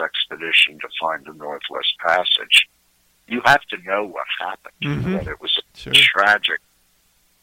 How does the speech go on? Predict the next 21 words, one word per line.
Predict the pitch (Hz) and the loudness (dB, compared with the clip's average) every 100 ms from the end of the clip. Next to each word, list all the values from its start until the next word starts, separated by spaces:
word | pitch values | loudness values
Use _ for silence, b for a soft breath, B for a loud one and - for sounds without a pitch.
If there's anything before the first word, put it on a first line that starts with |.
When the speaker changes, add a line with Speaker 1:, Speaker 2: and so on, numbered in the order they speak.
| - - | -8 0
Speaker 1:
tragic, | 98 104 - 78 - _ - - | 4 4 4 -4 -10 _ -16 -8
uh, | 78 71 - 90 | -6 -6 -8 -16
miscalculation | 90 87 - 87 82 - 73 76 69 - - | -6 -2 0 0 -2 -6 -12 -8 0 0 -2
on | 69 - | -10 -12
his | - - - | -6 -6 -4
part, | 60 - - _ _ B B B _ - | -8 -8 -10 _ _ B B B _ -2
and | 82 80 73 - _ _ - | -2 -2 -6 -20 _ _ -6
a | 78 78 - 92 | -6 -6 -6 2
very, | 95 92 87 - | 6 8 6 2
very, | 76 71 67 - - _ _ - | -2 0 -2 -8 -14 _ _ -16
uh, | 73 71 - - _ _ _ _ - - - | -14 -14 -14 -20 _ _ _ _ -4 0 2
sad | 71 71 - - | 2 2 -2 -8
fate | - 135 - _ | -6 -6 -10 _
to | - 147 | -8 -4
the | |
Speaker 2:
Hmm. | 131 120 | -4 -4
Speaker 1:
whole | 110 | -6
expedition. | 123 - - 135 - _ _ - | -2 -2 -2 -10 -14 _ _ -16
Speaker 2:
Hmm. | 123 104 _ - | -14 -14 _ -4
Speaker 1:
In | 95 | 0
order | 95 | 2